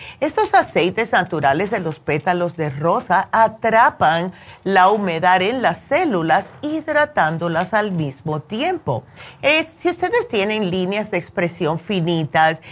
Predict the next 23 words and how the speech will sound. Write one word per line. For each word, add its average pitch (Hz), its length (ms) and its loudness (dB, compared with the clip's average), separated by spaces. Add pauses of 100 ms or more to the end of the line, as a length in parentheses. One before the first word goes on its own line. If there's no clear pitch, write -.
(120)
si 294 220 -2
tienen 196 760 -2 (240)
paches 214 580 0
de 220 160 2
resequedad 170 1120 2
en 214 360 -4
la 151 340 -2
cara 170 580 4
que 156 140 0
han 180 180 0
notado, 175 680 2 (260)
si 277 300 -2
notan 240 680 0
que 202 160 0
tienen 208 420 -4
el 165 160 -2
cutis 226 500 -6
más 175 300 -2
flácido 202 800 0
porque 208 420 -2
se 202 220 -4
les 190 260 -4
nota 196 400 0